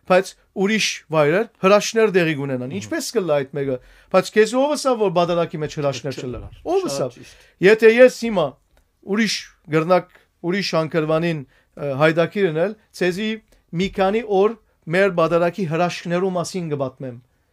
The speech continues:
Speaker 1: Մի քանի օր միջև այսօրս, որ դեղի կունենա, մարդիկ կուքան նեղված, դուրս կելեն թեթևցած և հանգիստ հոգի, անի հրաշք չէ, պետք է որ, ը,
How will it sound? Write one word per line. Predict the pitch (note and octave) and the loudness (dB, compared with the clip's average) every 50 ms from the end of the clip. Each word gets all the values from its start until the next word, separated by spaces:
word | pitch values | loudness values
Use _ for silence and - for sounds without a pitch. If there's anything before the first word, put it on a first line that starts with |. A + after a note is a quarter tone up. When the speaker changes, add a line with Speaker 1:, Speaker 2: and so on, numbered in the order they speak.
| _ _ E3+ | _ _ -4
Speaker 1:
Մի | F#3 F#3 | -4 -2
քանի | - G3+ F#3 G3 G#3 G3+ | 0 0 2 2 2 0
օր | G3 G3 | 0 0
միջև | G#3 - - A#3+ A#3 A3+ G3 | -4 -2 -2 -2 -2 0 0
այսօրս, | G3 F#3 F#3 - - G#3 G3 G3+ F#3+ - | 0 0 0 0 -2 -2 -2 -2 -2 -4
որ | F3 F3 F#3 F#3+ F#3+ - _ _ _ - | -4 -2 -2 -2 -4 -6 _ _ _ -8
դեղի | C#3 C#3+ E3+ E3+ F3 F#3+ F3+ | -4 -2 0 0 2 0 0
կունենա, | E3 E3 D3+ D3 C3+ C#3 C#3+ A#2+ - _ _ _ _ _ _ _ _ _ | -2 -4 -4 -4 -4 -2 -4 -4 -6 _ _ _ _ _ _ _ _ _
մարդիկ | E3 D#3 E3 E3+ E3 - - A3 G#3 - | -2 0 2 2 0 -2 -6 -12 -10 -10
կուքան | F#3+ E3 - F#3+ F#3 F3+ F3 | -10 -6 -4 -2 -2 -2 -2
նեղված, | E3 D#3 D#3 D3+ D#3+ F#3 A3 B3+ B3 - - - - _ _ _ _ _ _ _ _ _ - | -4 -4 -4 0 0 2 2 2 0 -6 -12 -18 -20 _ _ _ _ _ _ _ _ _ -6
դուրս | G#3+ A3 - - | -6 -4 -4 -4
կելեն | - G#3 F3 E3+ F3 F#3+ G3 G3 | -2 -2 -2 0 0 -2 -4 -4
թեթևցած | - F3+ D#3 - F3 D#3+ D#3+ - - F#3 G3 G3 - - - - _ _ _ _ | -6 -10 -6 -6 -6 -6 -6 -4 -2 -2 -2 -2 -4 -8 -18 -20 _ _ _ _
և | D#3 D#3+ E3+ F3 E3+ - - - _ _ _ | -4 -4 -2 -4 -4 -8 -16 -20 _ _ _
հանգիստ | _ - E3 E3 D#3+ - - G3 E3+ - - - _ _ _ _ | _ -6 -6 -6 -6 -8 -10 -10 -10 -12 -14 -18 _ _ _ _
հոգի, | _ F3 E3 D3+ - E3 D3+ C3+ C3 | _ -6 -6 -6 -6 -8 -10 -8 -6
անի | - D3+ D#3+ F3 E3+ - - _ | -6 -6 -4 -4 -6 -8 -12 _
հրաշք | _ - D#3 D#3+ F3 E3+ - - - - | _ -2 0 0 0 -2 -4 -10 -14 -10
չէ, | - G#3+ A#3 B3+ B3+ - _ _ _ _ _ _ _ _ _ _ - | -4 -2 0 0 -2 -2 _ _ _ _ _ _ _ _ _ _ -4
պետք | B2+ F3+ F#3 F#3+ F#3+ - G#3 | 2 2 2 2 2 2 0
է | G3+ F#3+ | 2 4
որ, | G3 G3 F#3 E3+ C3+ - _ _ _ _ _ _ _ | 4 2 2 0 -2 -8 _ _ _ _ _ _ _
ը, | - - | -10 -6